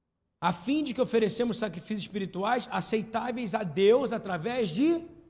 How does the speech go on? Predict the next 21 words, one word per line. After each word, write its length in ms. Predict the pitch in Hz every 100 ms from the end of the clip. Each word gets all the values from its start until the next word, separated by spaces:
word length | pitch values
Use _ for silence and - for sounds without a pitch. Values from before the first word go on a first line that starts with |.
| _ _ _ _ _ -
Yeshua. 760 | 160 151 - 233 277 285 - - - _ -
Por 180 | 202 208
isso 300 | 320 - 262
é 40 |
que 140 | -
se 240 | 220 - 214
acha 320 | 220 240 226
na 60 | 220
Escritura: 760 | - 208 - 208 185 139 117 - - _ _ -
"Eis 280 | 190 277 -
que 120 | 247
põe 280 | - 233 233
em 40 |
Sião 520 | 156 190 202 240 254
o 80 | 214
principal, 720 | 160 214 - 196 - 214 226
a 40 | 202
principal 680 | - 214 - 185 226 240 -
pedra 400 | 214 220 196 214
angular, 760 | 202 202 170 151 135 - - _ _ _ _ _ _ _ _ _ _ _ _ _ 170
eleita 960 | 190 190 190 214 254 - 254 262 262